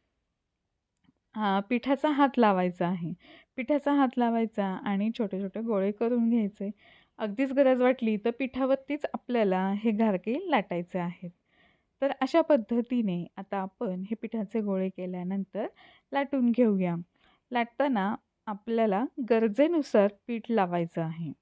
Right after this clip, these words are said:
तसेच लाटायचे नाही आहेत. रताळ्यांमध्ये खूप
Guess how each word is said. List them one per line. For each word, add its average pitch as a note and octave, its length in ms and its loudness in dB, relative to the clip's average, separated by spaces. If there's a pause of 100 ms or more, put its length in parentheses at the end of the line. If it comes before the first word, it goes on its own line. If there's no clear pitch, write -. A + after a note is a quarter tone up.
(460)
तसेच D4 300 -2
लाटायचे G3+ 540 2
नाही E3+ 280 -2
आहेत. D#3 160 -8 (1800)
रताळ्यांमध्ये B3 760 4 (160)
खूप - 340 -4